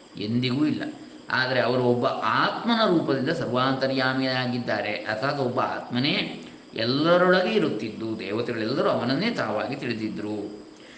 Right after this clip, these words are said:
ಇನ್ನು ದೇವರ ನಿಜವಾದ ಭಕ್ತಿ ಯಾವುದೆಂದರೆ, ಹೃದಯವಾಸಿ ಆತ್ಮನ ಜ್ಞಾನ ಪಡೆದುಕೊಂಡು ಅವನಿಗೆ ಮೊದಲಿನ ತನ್ನ ಅಹಂಕಾರವನ್ನು ಅರ್ಪಿಸುವಂಥದ್ದು. ಹೀಗೆ ಅಹಂಕಾರ ತ್ಯಾಗ ಮಾಡುವುದೇ ನಿಜವಾದ ನಮಸ್ಕಾರ.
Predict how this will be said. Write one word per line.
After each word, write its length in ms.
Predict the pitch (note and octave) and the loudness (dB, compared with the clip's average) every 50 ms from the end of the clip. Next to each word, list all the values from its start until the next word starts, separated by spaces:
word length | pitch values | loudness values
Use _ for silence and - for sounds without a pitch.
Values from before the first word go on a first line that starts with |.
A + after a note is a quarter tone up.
| - - - | -16 -8 -2
ಇನ್ನು 240 | G3 G#3+ G3 D3+ D3 | 0 0 0 2 2
ದೇವರ 300 | D#3+ F3+ G#3+ A3+ G#3+ F#3+ | 2 2 4 4 4 4
ನಿಜವಾದ 520 | E3+ D#3+ D#3+ G3+ A#3+ B3+ B3 G#3+ F#3 G3 | 2 2 2 4 4 4 4 2 2 0
ಭಕ್ತಿ 180 | - - - E3+ | 0 0 0 0
ಯಾವುದೆಂದರೆ, 420 | D3 C#3 C3+ C3+ B2+ C3 D3 D3+ | 2 2 0 0 0 0 0 0
ಹೃದಯವಾಸಿ 720 | C#3 C3 B2+ C#3+ D#3+ E3 E3+ E3 D#3+ D#3+ D3+ C#3+ D#3+ F3 D3+ | 0 0 0 0 2 2 2 2 2 2 0 -2 -2 -4 -4
ಆತ್ಮನ 600 | - - A#2+ C3 E3 G3+ - - A3 A3 F#3+ D#3+ C3+ | -2 -2 0 0 0 0 -2 -2 -2 -2 0 0 0
ಜ್ಞಾನ 460 | A#2+ A2 A#2 C3 D3 F3 F3+ D#3+ B2 | -2 -2 0 0 2 2 2 0 0
ಪಡೆದುಕೊಂಡು 840 | A#2+ A2+ G#2+ G#2+ G2+ E2+ F2+ G2+ G2+ G2+ G#2+ A2 A2+ G#2+ - - - - - - - | 0 -2 -2 -2 -4 -6 -8 -8 -6 -6 -4 -4 -4 -4 -6 -8 -10 -14 -16 -12 -4
ಅವನಿಗೆ 400 | - A#2+ C#3+ E3 E3 D3 C3+ C3+ | -2 0 2 2 2 2 2 2
ಮೊದಲಿನ 460 | B2+ A#2+ B2 B2 D3 D#3 D#3+ E3 D#3+ C#3+ | 4 2 2 2 2 2 2 2 2 2
ತನ್ನ 300 | - B2 A#2+ A#2+ B2 A#2 | 2 2 2 2 2 0
ಅಹಂಕಾರವನ್ನು 880 | - - - A#2 C#3 F3 G3+ F3+ E3+ D#3 C3 B2+ B2 A#2+ A#2+ C3+ F3 | 0 -2 -2 0 0 -2 -2 0 0 0 0 0 0 0 -2 -2 -2
ಅರ್ಪಿಸುವಂಥದ್ದು. 800 | F3+ C#3+ - - - A2+ - A#2+ - - - E2+ - - - - - - - - - - D3+ | -2 -2 -4 -6 -8 -10 -12 -12 -12 -12 -12 -14 -14 -14 -18 -20 -20 -20 -20 -18 -4 -2 -2
ಹೀಗೆ 360 | G#3+ F3+ F#3 C3 G2+ - - - | 0 0 0 0 0 -2 -2 -2
ಅಹಂಕಾರ 520 | A2+ C3 E3+ F3 - D#3+ D3+ D3 B2+ - | -2 -2 -2 0 0 0 0 0 0 -2
ತ್ಯಾಗ 300 | - C3 C3 C3+ C3+ B2+ | -2 0 0 0 0 0
ಮಾಡುವುದೇ 720 | A#2 A2+ G#2+ A2+ B2 C3+ C#3 D#3+ G3+ - - - - - - - - - - - - - - - - - - - - - - | -2 -2 -2 0 0 0 0 0 0 0 -2 -4 -10 -14 -16 -20 -20 -20 -20 -20 -20 -20 -20 -20 -20 -20 -20 -20 -16 -6 -4
ನಿಜವಾದ 500 | B2+ B2+ B2+ C3+ C3 A#2 A2 - - F#3 | -2 2 2 2 4 2 2 0 0 -2
ನಮಸ್ಕಾರ. 580 | D#3 A#2+ A2+ - - - F#2 F2+ D2+ C2+ - | -2 -2 -4 -6 -8 -8 -8 -8 -8 -10 -14